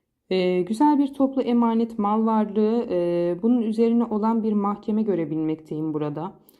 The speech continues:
Yani mal varlığıyla alakalı evet bir şeyler yapacaksınız ama bir mahkemeyi bekliyorsunuz, bir duruşmaya katılacaksınız. Evet, hep ertelenmiş, hiçbir şekilde bir yanıt alamamışsınız.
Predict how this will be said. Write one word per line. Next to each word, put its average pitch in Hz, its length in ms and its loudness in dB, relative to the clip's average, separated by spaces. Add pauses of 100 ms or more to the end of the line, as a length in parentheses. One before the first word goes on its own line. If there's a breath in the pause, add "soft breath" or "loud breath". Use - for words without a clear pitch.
(160 soft breath)
Yani 247 180 4
mal 269 280 4
varlığıyla 247 420 0
alakalı 220 460 -2
evet 220 240 -4
bir 196 40 -10
şeyler 220 360 0
yapacaksınız 220 720 -4
ama 180 320 0
bir 233 120 2
mahkemeyi 220 560 2
bekliyorsunuz, 185 640 -2
bir 196 160 -2
duruşmaya 190 480 -2
katılacaksınız. 165 840 -6
Evet, 180 240 -2
hep 185 200 -4
ertelenmiş, 180 640 -4
hiçbir - 280 -6
şekilde 185 500 -4
bir 185 140 0
yanıt 180 260 -4
alamamışsınız. 156 840 -6